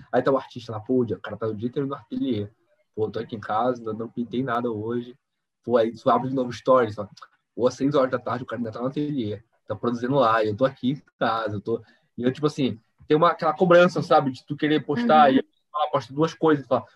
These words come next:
Speaker 1: "Porra, eu não postei. É, eu vou ficar sumido, as pessoas não vão lembrar que eu existo." E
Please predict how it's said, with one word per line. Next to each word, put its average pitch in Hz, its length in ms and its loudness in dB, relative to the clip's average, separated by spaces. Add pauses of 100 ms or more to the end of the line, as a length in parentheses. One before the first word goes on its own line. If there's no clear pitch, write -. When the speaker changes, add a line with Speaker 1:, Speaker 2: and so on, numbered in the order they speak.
(200)
Speaker 1:
"Porra, 147 300 -2
eu 127 100 4
não 123 60 -8
postei. 113 280 -12 (340)
É, 107 160 -8
eu 135 80 2
vou 131 100 -2
ficar 143 160 -2
sumido, 160 420 0
as 127 60 -4
pessoas 143 220 -6
não 143 60 -6
vão 160 100 4
lembrar 147 260 4
que 160 60 -2
eu 160 40 2
existo." 139 680 -4 (320)
E 123 460 0